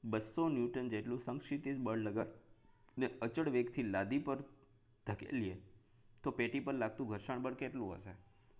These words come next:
અત્રે લાકડાની પેટી પર લગાડેલું બળ બરાબર એફ બરાબર બસો ન્યૂટન.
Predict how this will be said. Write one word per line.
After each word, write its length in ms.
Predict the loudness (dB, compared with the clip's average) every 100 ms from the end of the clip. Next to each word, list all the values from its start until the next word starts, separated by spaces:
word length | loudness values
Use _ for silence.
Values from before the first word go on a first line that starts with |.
| -20 -20 -20 -20 -20 -18 -2
અત્રે 300 | 0 0 -2 -4 -14 -20 -20 -8 6
લાકડાની 440 | 8 10 6 6
પેટી 240 | 2 0
પર 160 | 0 4
લગાડેલું 560 | 2 4 4 6 4 4
બળ 180 | 4
બરાબર 400 | 4 2 2 2 0
એફ 220 | 0 0 -2 -2
બરાબર 600 | 2 4 2 0 -2 -4 -8 -18 -20 -20 -20 -20 _ -10 -6 4
બસો 400 | 4 4 4 4
ન્યૂટન. 440 | 4 0 -2 -6